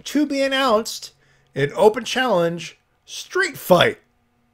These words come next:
New York City Open Challenge Street Fight. And, uh, gentlemen, I can't help but notice a severe lack of Minoru Suzuki, despite the fact he will be in New York for the weekend.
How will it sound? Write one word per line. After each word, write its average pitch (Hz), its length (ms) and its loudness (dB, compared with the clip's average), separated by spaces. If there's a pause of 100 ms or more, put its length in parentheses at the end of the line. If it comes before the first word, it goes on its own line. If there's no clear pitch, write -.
(180)
New 240 100 -6
York 277 200 -4
City 269 300 -2
Open 233 300 4
Challenge 226 360 4
Street 226 300 -4
Fight. 202 380 4 (1080)
And, 175 480 4
uh, 170 340 8
gentlemen, 240 400 0
I 156 300 2
can't 240 240 -2
help 269 140 -4
but 220 100 -10
notice 208 640 0
a 151 240 2
severe 226 460 -2
lack 196 440 -4
of 175 200 4
Minoru 202 380 2
Suzuki, 160 760 0 (480)
despite 170 500 2
the 240 80 -2
fact 233 480 0 (520)
he 123 220 0
will 139 260 4
be 160 200 2
in 151 100 -2
New 147 100 -2
York 143 360 2
for 143 120 -4
the 139 80 0
weekend. 139 560 0